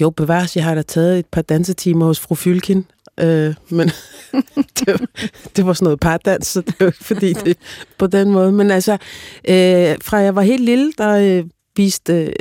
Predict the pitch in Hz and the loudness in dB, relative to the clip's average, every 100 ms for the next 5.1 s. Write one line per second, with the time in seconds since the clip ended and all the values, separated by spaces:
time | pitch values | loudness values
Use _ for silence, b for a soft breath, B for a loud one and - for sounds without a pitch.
0 | - - - - - 156 175 170 165 185 | -8 -6 -6 -6 -10 -2 2 2 2 2
1 | 208 190 - 190 170 185 - - 196 175 | 2 0 0 0 0 -2 -2 0 2 2
2 | 170 165 175 - 190 175 170 156 170 185 | 0 -2 -2 -2 -2 0 0 0 0 0
3 | 214 185 - - 175 160 156 165 156 139 | -2 -4 -8 -6 -2 -2 -2 -2 -2 -2
4 | 156 - 160 156 160 175 165 151 143 139 | -8 -6 -2 -2 -2 -2 -2 -2 -4 -8